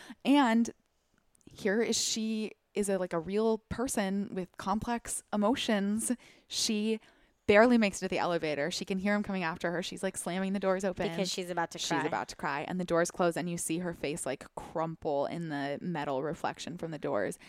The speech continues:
Speaker 1: And in
Speaker 2: He
Speaker 1: this,
Speaker 2: tries
Speaker 1: like,
Speaker 2: to
Speaker 1: two
Speaker 2: get her to
Speaker 1: minutes
Speaker 2: wait.
Speaker 1: does more for Samantha as a human being. Ugh. He's calling after her. You know, he clearly,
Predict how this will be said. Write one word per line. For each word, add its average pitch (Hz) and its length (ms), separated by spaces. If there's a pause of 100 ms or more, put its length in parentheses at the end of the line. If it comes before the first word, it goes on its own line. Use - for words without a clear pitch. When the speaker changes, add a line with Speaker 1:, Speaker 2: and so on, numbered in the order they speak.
(200)
Speaker 1:
And 196 100
in 214 100
Speaker 2:
He 220 40
Speaker 1:
this, 247 100
Speaker 2:
tries 202 100
Speaker 1:
like, 277 160
Speaker 2:
to - 80
Speaker 1:
two 302 140
Speaker 2:
get - 40
her 294 60
to 311 60
Speaker 1:
minutes 339 180 (120)
Speaker 2:
wait. 165 80
Speaker 1:
does 247 160
more 247 260
for 320 140
Samantha 285 420
as 247 160
a 254 60
human 254 320
being. 233 560 (760)
Ugh. 180 240 (1500)
He's 233 200
calling 226 300
after 180 300
her. 151 180
You 160 120
know, 156 120
he 185 100
clearly, 170 520